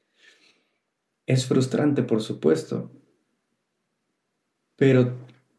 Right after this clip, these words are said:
todos estos hombres, incluyéndonos, a quienes estamos escuchando esto, que estamos en un proceso y que estamos queriendo aprender,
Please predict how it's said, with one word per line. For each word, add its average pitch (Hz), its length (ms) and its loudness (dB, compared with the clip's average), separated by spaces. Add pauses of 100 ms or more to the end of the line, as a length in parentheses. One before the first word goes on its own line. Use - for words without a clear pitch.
(260)
todos 147 440 4
estos 147 440 -2
hombres, 110 480 2
incluyéndonos, 113 1300 0 (420)
a 110 80 -20
quienes 101 340 -14
estamos 113 340 -2
escuchando 110 540 -6
esto, 107 260 -4
que - 60 -20
estamos 101 400 -12
en 98 100 -10
un 98 100 -12
proceso - 520 -2
y - 20 -6
que - 100 -12
estamos 101 340 -12
queriendo 95 340 -14
aprender, 101 580 -8